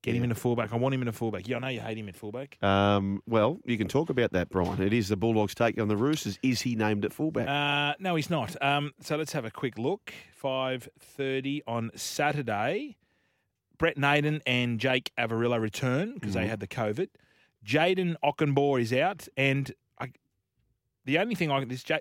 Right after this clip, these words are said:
Speaker 1: Jacob Kiraz, who I thought was
Speaker 2: Oh, he's good.
Speaker 1: well, he's out.
Speaker 2: Is he?
Speaker 1: So he must be
Speaker 2: <laughs> Oh, what?
Speaker 1: So he must be crook 'cause he's not even in the top twenty-five.
Speaker 2: No.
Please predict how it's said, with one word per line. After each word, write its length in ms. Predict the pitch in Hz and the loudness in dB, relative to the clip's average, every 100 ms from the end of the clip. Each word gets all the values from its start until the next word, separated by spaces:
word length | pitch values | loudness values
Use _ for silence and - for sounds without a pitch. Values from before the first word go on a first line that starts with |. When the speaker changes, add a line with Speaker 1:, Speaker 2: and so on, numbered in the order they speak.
| 120 | -4
Speaker 1:
Jacob 440 | 135 180 180 135 - - | -2 0 0 -4 -6 -14
Kiraz, 600 | - 123 123 107 123 - | -4 0 0 0 -4 -6
who 160 | 131 117 | -4 -2
I 80 | 110 | -2
thought 300 | - 117 110 | -2 -4 -4
was 240 | 101 - | -10 -10
Speaker 2:
Oh, 160 | - 95 | -14 -14
he's 160 | 95 - | -16 -10
good. 320 | 104 113 131 _ - | -6 -4 -6 _ -4
Speaker 1:
well, 120 | 143 | -2
he's 120 | 143 | 2
out. 300 | 147 127 - - | 0 0 -8 -8
Speaker 2:
Is 140 | 170 | -8
he? 100 | 233 302 269 247 - - | -8 -10 -12 -16 -14 -18
Speaker 1:
So 220 | - 151 | -2 0
he 120 | 131 | 2
must 240 | 170 180 - | 4 4 4
be 140 | 151 | 2
Speaker 2:
<laughs> 40 | - | 4
Oh, 0 | |
what? 280 | 190 180 - _ - | 2 2 -4 _ -2
Speaker 1:
So 160 | 151 | 2
he 80 | 151 | 4
must 200 | 190 180 | 4 2
be 80 | 143 | -2
crook 380 | - 127 - - _ _ _ _ | 0 0 -2 -18 _ _ _ _
'cause 100 | - 131 | -4 -2
he's 120 | 135 | 2
not 160 | 160 156 | 0 -2
even 260 | 139 139 131 | -4 -2 -2
in 120 | 127 | -2
the 120 | 117 | -4
top 280 | 107 131 110 _ _ _ _ _ | -4 -4 -4 _ _ _ _ _
twenty-five. 680 | 127 113 - 104 - - - _ _ _ 117 - | -6 -4 -4 -4 -6 -12 -20 _ _ _ -20 -10
Speaker 2:
No. 580 | 120 110 101 170 151 139 | 0 2 2 0 -2 -6